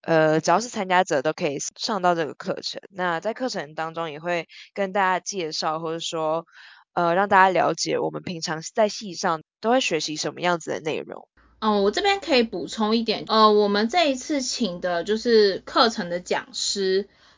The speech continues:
Speaker 2: 主要就是由我们系上的王新明主任，他是幼教组的老师，然后可以跟大家分-，因为他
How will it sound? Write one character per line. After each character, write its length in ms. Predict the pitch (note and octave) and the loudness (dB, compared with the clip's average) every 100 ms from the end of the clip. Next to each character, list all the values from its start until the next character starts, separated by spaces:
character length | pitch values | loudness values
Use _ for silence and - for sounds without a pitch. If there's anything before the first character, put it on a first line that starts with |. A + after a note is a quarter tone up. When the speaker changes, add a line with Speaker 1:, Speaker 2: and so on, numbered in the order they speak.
| _ | _
Speaker 2:
主 140 | - | -2
要 220 | G3+ A3 | 2 4
就 180 | A3+ A#3 | 4 2
是 420 | A3 A#3+ A3+ G#3 G3 | 0 4 6 6 4
由 320 | F#3 F3+ F3 | 0 0 0
我 180 | F3+ F3 | -2 -4
们 160 | E3+ | -4
系 240 | F#3 A#3+ G#3+ | -6 -4 -2
上 240 | A3+ G3+ | -2 -2
的 100 | F3 | -2
王 220 | F3 F3 | -2 -2
新 180 | G3 G#3+ | -4 -4
明 240 | G3+ E3 F3 | -4 -6 -8
主 260 | F3 D#3 | -8 -4
任， 220 | E3+ F3+ | -2 -2
他 180 | G3+ F#3 | -2 -4
是 360 | G3 A3 G3 F3+ | 0 4 4 4
幼 180 | G#3+ F#3+ | 2 4
教 220 | G#3 F3+ | 2 0
组 320 | - C3 - | -4 -12 -12
的 220 | - D#2 | -12 -10
老 200 | C2 G#2+ | -10 -12
师， 380 | - - F#3 F3 - _ _ _ | -4 -2 -2 -6 -12 _ _ _
然 120 | D#3+ | -2
后 140 | G3+ | 0
可 180 | G3+ A#3 | 2 4
以 140 | G3 F#3+ | 4 4
跟 240 | G3+ G#3+ | 0 4
大 80 | G#3+ | 6
家 160 | G3 | 6
分-， 220 | A3 A3 C4 | 4 0 -2
因 80 | F4 | -2
为 80 | F4+ | 2
他 180 | E4+ | 4